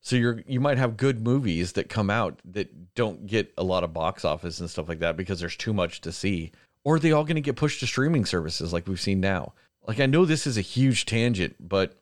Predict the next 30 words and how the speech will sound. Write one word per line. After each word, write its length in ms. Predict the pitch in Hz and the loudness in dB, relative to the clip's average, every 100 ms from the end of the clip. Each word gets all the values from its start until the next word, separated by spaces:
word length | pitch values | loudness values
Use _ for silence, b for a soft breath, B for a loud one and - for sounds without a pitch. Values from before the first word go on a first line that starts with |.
| _ _ | _ _
it's 140 | 120 160 | -4 0
all 100 | 165 | 0
built 380 | 110 131 143 113 | 2 0 2 2
off 160 | 113 | 0
the 80 | - | -2
backs 380 | 90 98 104 - | -2 0 -2 -6
of 120 | 85 | -10
that 140 | 82 - - - | -10 -12 -18 -8
Jojo 360 | 110 107 101 92 | -2 0 0 2
Rabbit 320 | 90 90 78 | 2 0 -2
got 120 | 87 | -6
fucked 380 | - - 113 - | -6 -6 -6 -6
around 460 | 82 80 73 73 - b b - | -8 -8 -10 -14 -20 b b -6
in 180 | 120 127 | -2 0
just 220 | 120 - | 0 -2
the 80 | 117 | -6
Christmas, 680 | - 120 120 110 98 - - _ 104 | -2 -2 0 -2 -4 -4 -12 _ -4
you 140 | 117 | 2
know, 140 | 101 | 4
November 460 | 98 113 104 110 110 | 4 4 2 2 0
Christmas 540 | - - 117 - 92 | -2 0 0 0 -4
schedule. 540 | - - 78 82 90 - b b - | -4 -4 -4 -4 -6 -8 b b -4
Like, 160 | 113 | -4
what 200 | 117 131 | 2 2
are 60 | 139 | 2
we 120 | 143 | 0
gonna 240 | 131 135 | 0 0
see 260 | 120 - 123 | 0 2 2
now? 440 | 90 87 127 - - _ _ - | 2 0 -2 -4 -8 _ _ 0
Anyway, 460 | 113 92 85 82 | 4 4 4 0